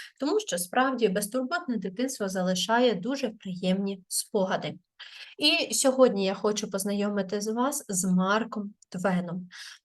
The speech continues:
Природа хоче, щоб діти були дітьми, перш ніж стати дорослими, так? Тому що справді ці два періоди нашого життя, вони надзвичайно відрізняються один від одного,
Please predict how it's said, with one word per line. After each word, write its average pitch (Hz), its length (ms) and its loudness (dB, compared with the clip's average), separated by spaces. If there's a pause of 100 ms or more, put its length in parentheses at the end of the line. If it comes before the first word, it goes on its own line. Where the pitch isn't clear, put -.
(360)
Природа 302 500 6
хоче, 277 380 4
щоб 240 200 2
діти 226 260 0
були 202 300 2
дітьми, 180 540 -2 (180)
перш 202 380 2
ніж 302 260 -2
стати 190 760 -2 (220)
дорослими, 185 1040 2
так? 277 260 4 (280)
Тому 233 200 -4
що 240 160 -8
справді 302 420 0
ці 262 200 -6
два 247 180 0
періоди 226 520 0
нашого 214 520 0
життя, 269 400 -2
вони 220 340 2
надзвичайно 247 840 0
відрізняються 214 920 -2
один 196 300 2
від 208 500 0
одного, 202 440 4